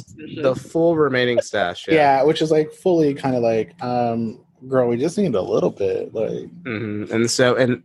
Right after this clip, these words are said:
Speaker 2: and naturally, she's, she's not the queen, so sh-, so, you know, everyone else is fine still. But they, they, they don't know that though. So the quarterback is like, "Oh, well, let me go back to the field and to the football game and see if, you know, people are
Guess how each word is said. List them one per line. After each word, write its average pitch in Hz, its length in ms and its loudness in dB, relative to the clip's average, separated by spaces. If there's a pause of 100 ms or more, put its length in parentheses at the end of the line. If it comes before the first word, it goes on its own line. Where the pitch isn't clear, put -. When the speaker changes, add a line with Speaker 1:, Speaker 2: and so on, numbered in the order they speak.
(120)
Speaker 2:
and 123 160 2
naturally, 147 480 2
she's, 123 280 -2 (200)
she's 120 200 -2
not 131 220 2
the 139 80 0
queen, 104 580 -2 (160)
so 95 340 -2
sh-, - 200 -16
so, 98 380 -2 (120)
you 104 80 -4
know, 90 160 -4
everyone 104 340 -2
else 98 160 -4
is - 100 -16
fine 101 260 -4
still. 92 340 -4 (240)
But 127 160 0
they, 147 160 4
they, 143 220 0
they 143 200 0
don't 131 220 -2
know 156 140 2
that 110 260 0
though. 98 320 -4
So 107 460 -4
the 123 80 -8
quarterback 139 520 2
is 123 100 -4
like, 139 140 -2
"Oh, 202 100 2
well, 160 180 -2
let 175 240 -2
me 180 80 0
go 170 80 2
back 160 140 2
to 160 60 -8
the 151 80 2
field 143 440 0
and 113 240 -2 (240)
to 131 100 -4
the 113 60 -8
football 123 280 0
game 117 220 -2
and 113 120 -6
see 117 120 -2
if, 110 160 -4
you 107 60 -2
know, 101 140 -2
people 107 380 -6
are 107 220 0